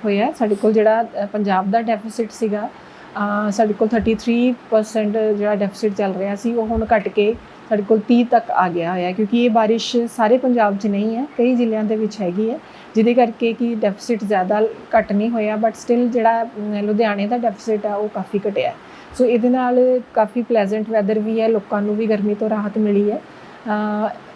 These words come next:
ਟੈਂਪਰੇਚਰਸ ਵੀ ਕਾਫੀ ਫਾਲ ਹੋਏ ਨੇ। ਜੇ ਆਪਾਂ ਗੱਲ ਕਰਦੇ ਹਾਂ ਤਾਂ ਜਿਹੜੇ ਸਾਡੇ ਕੋਲ ਰਾਤ ਦਾ ਟੈਂਪਰੇਚਰ ਆ ਉਹ ਤੇਈ ਪੁਆਇੰਟ ਅੱਠ ਰਿਕਾਰਡ ਕੀਤਾ ਗਿਆ, ਅ, ਜਿਹੜਾ ਕਿ ਨਾਰਮਲ ਨਾਲੋਂ ਦੋ ਡਿਗਰੀ ਘੱਟ ਹੈ। ਇਸੇ ਤਰ੍ਹਾਂ ਹੀ ਜਿਹੜਾ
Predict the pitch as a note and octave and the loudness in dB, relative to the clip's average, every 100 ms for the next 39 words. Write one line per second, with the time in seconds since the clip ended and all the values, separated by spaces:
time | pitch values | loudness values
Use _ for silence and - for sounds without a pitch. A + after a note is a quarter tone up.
0 | - - G#3+ G#3 A3 A#3+ A3 A3+ A#3 A3 | -6 0 2 4 4 4 2 -2 0 0
1 | B3 A#3 A3+ G#3+ G#3 A3 A3 A#3 D#4 A#3 | 0 2 4 4 2 -2 0 -2 -2 4
2 | A3+ A3 A3 G#3+ G#3+ A3+ A3+ - - - | 4 4 0 2 0 -2 -6 -18 -20 -12
3 | A3 A3 G#3+ G#3 G#3+ A3 A3+ A3+ A#3 A3+ | 2 4 4 2 2 0 0 -2 0 0
4 | A3+ A#3 A3 A3 A3+ G#3 G3+ A#3 A#3 A#3 | 0 -2 -4 0 2 2 2 0 0 2
5 | A3+ A3+ G#3+ A3+ G#3+ G#3+ G#3 G#3+ G3+ G#3+ | -2 -2 -2 -2 0 0 2 0 0 -4
6 | A3 G3 F#3+ A3+ G#3 G#3+ G#3 A3 - G#3+ | 0 0 0 -6 -2 -2 0 -4 -2 -2
7 | G#3 G#3+ C#4 - A3+ G3+ G3+ G3+ G#3 A3 | -2 -2 -6 -8 -4 -2 0 0 0 0
8 | A3+ A#3 A3+ G#3 G3+ G3 G3+ G3+ G#3 G3+ | -2 -2 2 2 2 0 0 -2 0 2
9 | G3+ G3+ G3+ G#3+ A3 G3 F3+ A3 - - | 2 0 0 0 -2 -2 -4 -6 -8 -20
10 | - - - A3+ C4 A#3 B3 A#3+ A#3 | -20 -20 -2 2 4 6 4 4 2